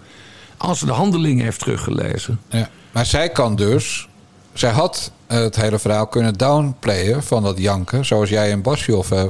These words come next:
Speaker 2: hebt gedaan.
Speaker 1: Mhm.
Speaker 2: Maar dat deed ze niet. Ze maakte het nog erger dan het al was.
Speaker 1: Ja, maar precies, ze maakt het
Speaker 2: Ja.
Speaker 1: groter.
Speaker 2: Ja, maar dat, dat is een, eh, een,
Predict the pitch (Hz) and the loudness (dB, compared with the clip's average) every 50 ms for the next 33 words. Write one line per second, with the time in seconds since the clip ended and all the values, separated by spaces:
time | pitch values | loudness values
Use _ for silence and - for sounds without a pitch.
0 | - - - 101 98 - - - 90 87 87 90 101 120 135 - - - - - | -2 -4 -4 -4 -4 -2 -4 -4 -2 -2 0 0 0 -2 -4 -6 -12 -20 -8 -4
1 | - 123 123 123 131 127 117 - - 107 110 113 101 92 127 143 165 - - - | -2 -2 0 0 0 0 0 0 -2 0 0 0 0 0 2 0 0 0 0 -2
2 | 104 87 87 95 127 - - - - - - - - - - - - - 123 117 | 0 0 0 0 0 -2 -6 -12 -20 -20 -20 -20 -20 -20 -18 -8 -4 0 2 2
3 | 107 98 98 95 - - 104 104 101 101 107 110 120 117 127 120 135 131 127 131 | 2 2 0 -2 -2 -2 0 0 0 0 0 2 2 2 2 2 2 2 2 2
4 | 123 127 131 131 139 143 135 139 151 135 113 - - - - - - - 156 165 | 2 2 2 2 2 2 2 2 2 2 0 -2 -8 -16 -16 -10 -6 -2 -2 -2
5 | 180 160 - - 269 254 185 - 175 190 196 190 - 180 - - - 120 135 - | -2 -2 -2 -2 0 0 0 0 0 0 0 -2 -2 -4 -2 0 0 0 0 0
6 | - - 110 101 - - 135 127 131 127 135 131 120 120 135 131 - 135 127 123 | -2 -4 -4 -4 -2 0 0 2 4 4 2 2 2 2 2 2 2 0 2 2
7 | 131 127 127 123 123 123 - - 135 123 120 117 | 2 4 4 4 4 4 2 2 2 2 2 2